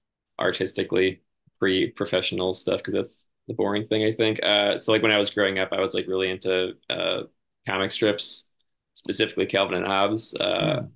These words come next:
Speaker 1: I was, like, as soon as I saw, like, my, my friend introduced me to Calvin and Hobbes through, like, the <laughs> Scholastic Book Fair, if that rings a bell. <laughs> Um,
Speaker 2: Yes.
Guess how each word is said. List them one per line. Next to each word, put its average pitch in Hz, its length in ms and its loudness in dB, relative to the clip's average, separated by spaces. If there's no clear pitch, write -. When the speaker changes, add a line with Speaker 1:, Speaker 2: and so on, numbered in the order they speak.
Speaker 1:
I 104 60 0
was, 95 160 2
like, 98 340 -2
as - 100 2
soon 127 120 6
as 107 80 4
I 101 80 6
saw, 101 180 2
like, 98 220 2
my, 98 180 4
my 98 160 2
friend 98 340 0
introduced 92 460 -2
me 95 120 -2
to 95 160 -2
Calvin 92 340 0
and 92 80 -4
Hobbes 92 320 0
through, 95 280 0
like, 92 220 2
the 110 60 -4
<laughs> - 80 -2
Scholastic 104 520 -2
Book 104 140 0
Fair, 110 320 4
if 110 80 -2
that 107 240 2
rings 113 240 -2
a 110 60 -6
bell. 117 360 4
<laughs> - 60 -10
Um, 117 360 2
Speaker 2:
Yes. - 200 -8